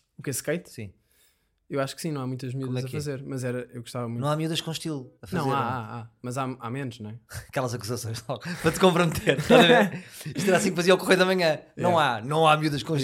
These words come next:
Speaker 2: estilo.
Speaker 1: Luz diz que não há miúdas a andar de skate,
Speaker 2: E o
Speaker 1: com jeito.
Speaker 2: entrevistador tinha lançado.
Speaker 1: Yeah.
Speaker 2: Não é?
Speaker 1: Não, mas há, há miúdas a, a skatear, mas, eh, há muitos
Speaker 2: Há uma
Speaker 1: mais gajos.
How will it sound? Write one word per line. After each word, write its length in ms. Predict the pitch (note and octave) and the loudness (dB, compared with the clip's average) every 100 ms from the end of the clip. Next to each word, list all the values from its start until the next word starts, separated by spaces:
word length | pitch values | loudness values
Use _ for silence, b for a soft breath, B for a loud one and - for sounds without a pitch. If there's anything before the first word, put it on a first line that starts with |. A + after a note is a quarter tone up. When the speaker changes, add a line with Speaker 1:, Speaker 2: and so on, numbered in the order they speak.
| C3 | 2
Speaker 2:
estilo. 40 | |
Speaker 1:
Luz 120 | C#3 C3 | 0 0
diz 140 | B2+ | -2
que 60 | C3+ | -2
não 120 | B2+ | 0
há 60 | |
miúdas 320 | A#2+ B2 A#2 A2+ | 0 -2 -2 -4
a 60 | |
andar 180 | A2 G#2+ | -4 -6
de 60 | G#2+ | -6
skate, 220 | C#3+ C#3+ | -4 -4
Speaker 2:
E 40 | |
o 40 | D3 | -4
Speaker 1:
com 60 | |
jeito. 140 | D3+ D#3+ - | -2 0 0
Speaker 2:
entrevistador 420 | G#2 G2+ D#3+ F3 | -2 -2 -4 -6
tinha 180 | F3 F3+ | -4 -2
lançado. 420 | F3+ - F3 F3+ - _ B2+ | 0 0 -2 -4 -10 _ -6
Speaker 1:
Yeah. 240 | A#2+ A#2+ _ | -6 -6 _
Speaker 2:
Não 120 | F#3+ | -4
é? 200 | E3+ F3+ - _ | -4 -4 -12 _
Speaker 1:
Não, 140 | A3 | 0
mas 220 | E3 C#3+ D#3+ | 0 2 2
há, 100 | - B2+ | 0 0
há 20 | |
miúdas 400 | B2 C3 B2+ B2+ | -2 -2 -4 -4
a, 140 | B2 B2 | -6 -6
a 80 | B2 | -8
skatear, 480 | - C3+ B2+ B2+ C3+ | -10 -8 -6 -6 -4
mas, 280 | C3+ C3 | -4 -4
eh, 140 | C#3 C3 | -6 -8
há 80 | A2+ | -8
muitos 260 | A2 A#2+ D3+ | -6 -2 0
Speaker 2:
Há 40 | |
uma 60 | G#3 | 2
Speaker 1:
mais 40 | G#3 | 2
gajos. 140 | A3+ | 2